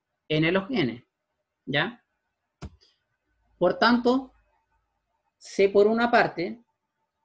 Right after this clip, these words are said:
que el logaritmo de n factorial está acotado superiormente por n log n, ¿ya? Es n log n. ¿De acuerdo? ¿Eso, quedó alguna duda con eso? ¿No?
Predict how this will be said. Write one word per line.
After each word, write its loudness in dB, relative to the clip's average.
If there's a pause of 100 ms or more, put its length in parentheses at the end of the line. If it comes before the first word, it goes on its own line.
(300)
que -2
el 0
logaritmo 0
de -2
n -4
factorial -6 (240)
está -4
acotado -2
superiormente -8 (180)
por -6
n -2
log -6
n, -16 (340)
¿ya? -8 (840)
Es -8
n -4
log -6
n. -14 (460)
¿De -4
acuerdo? 2
¿Eso, -6 (300)
quedó 0
alguna 2
duda 2
con -2
eso? -8 (3000)
¿No? -6